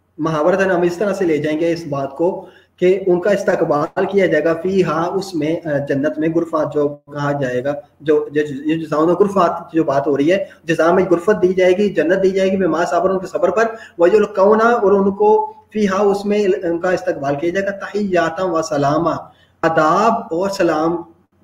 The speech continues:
के साथ, ठीक है। खालिदीना फीहा, अभी वही बात आ गई जो मैंने शुरू में की थी कि लफ्ज़ खालिदीना, अल्लाह ताला ने फरमाया कि वो जो जगह है, billions of years वहाँ पे इंसान रहेगा।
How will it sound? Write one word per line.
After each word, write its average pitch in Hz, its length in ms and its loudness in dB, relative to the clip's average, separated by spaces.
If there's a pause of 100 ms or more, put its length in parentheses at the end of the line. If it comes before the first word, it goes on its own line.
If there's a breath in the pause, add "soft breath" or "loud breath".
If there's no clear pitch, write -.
(1160)
के 156 120 0
साथ, 120 360 -8 (720)
ठीक 151 200 2
है। - 260 -6 (340)
खालिदीना 175 480 4
फीहा, 170 440 0
अभी 160 440 -2
वही 170 180 0
बात 160 240 -2
आ 156 60 2
गई 160 80 0
जो 165 120 -2
मैंने 170 160 -4
शुरू 277 200 -10
में 220 120 -2
की 160 100 -4
थी 143 260 -10 (220 loud breath)
कि 139 60 0
लफ्ज़ 175 260 -2
खालिदीना, 160 520 0
अल्लाह 147 240 -2
ताला 147 140 -2
ने 147 60 -2
फरमाया 143 340 -4
कि 175 120 -4
वो 190 400 2
जो 214 480 0
जगह 160 240 4
है, 127 280 -4 (440 soft breath)
billions 226 440 0
of 196 200 2
years 175 320 2
वहाँ 151 160 -2
पे 160 100 0
इंसान 143 320 -2
रहेगा। 131 720 -6